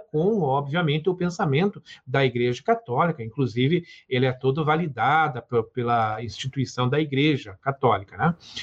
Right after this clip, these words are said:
Então, mas nada impede, e isso acontece dentro do curso, em que nós tenhamos diálogos entre a teologia católica e a teo-, teologia interconfessional.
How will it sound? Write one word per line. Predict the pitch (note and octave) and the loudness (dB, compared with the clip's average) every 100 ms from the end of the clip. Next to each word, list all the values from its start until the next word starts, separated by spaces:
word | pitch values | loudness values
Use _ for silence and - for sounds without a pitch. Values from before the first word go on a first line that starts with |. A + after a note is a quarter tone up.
| - - | -14 -16
Então, | C3 - E3 G3 | -14 -2 -2 0
mas | F3 D#3 | 0 2
nada | F#3+ B3 | 2 2
impede, | A3+ - C3+ F3 E3 | -2 0 0 0 0
e | C3 C#3+ C#3 | -2 0 -2
isso | D#3 | 0
acontece | F#3+ - C#3+ C#3+ D3+ D3+ | -2 0 -2 0 -2 -2
dentro | B2 D3 E3+ | 0 0 2
do | C#3 B2 | 0 -2
curso, | - D3 A#3 - - - - - | 0 0 0 -2 -12 -14 -18 -8
em | B2+ | -4
que | C#3+ | 2
nós | D#3 E3 | 2 2
tenhamos | E3 D3+ G3+ F3 | -2 0 0 0
diálogos | C3+ C#3 F3 A#3+ F#3 A#2 G#2 - | -2 0 2 2 0 -6 -12 -4
entre | A#2+ D3+ C#3+ | 0 0 -2
a | |
teologia | - B2+ A2+ B2+ | 0 0 0 -4
católica | B2 G#2+ - A#2+ D#3 E3+ C#3+ | -6 -10 -6 -2 0 0 -2
e | B2+ | -4
a | A#2+ | 0
teo-, | C3 C3+ | 0 0
teologia | - C3+ B2 G#2+ C3+ | -4 -2 -2 0 0
interconfessional. | C3 C3 D3+ D#3+ D#3 - D#3 A#2+ | 0 -2 -2 -2 -4 2 2 2